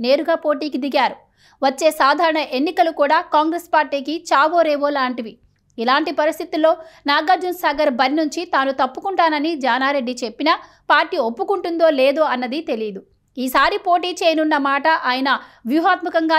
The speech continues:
చెప్పినా, మరో రకంగా చెప్పినా ఇప్పుడు అలా మాట్లాడి ఉండకూడదు అన్నది పార్టీ వర్గాల మాట. తాను యాక్టివ్గా ఉండగానే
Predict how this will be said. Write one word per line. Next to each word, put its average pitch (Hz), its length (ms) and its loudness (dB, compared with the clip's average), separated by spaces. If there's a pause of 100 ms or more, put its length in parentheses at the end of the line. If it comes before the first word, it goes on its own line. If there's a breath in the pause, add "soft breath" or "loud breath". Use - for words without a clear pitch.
(120)
చెప్పినా, 294 400 -2 (300 soft breath)
మరో 320 240 4
రకంగా 359 400 2 (120)
చెప్పినా 285 340 -2 (220)
ఇప్పుడు 285 220 0
అలా 302 320 2
మాట్లాడి 320 480 0
ఉండకూడదు 285 520 0
అన్నది 269 360 -2
పార్టీ 247 460 -2
వర్గాల 254 420 0
మాట. 233 280 -4 (500)
తాను 370 180 4
యాక్టివ్గా 359 600 0
ఉండగానే 294 540 0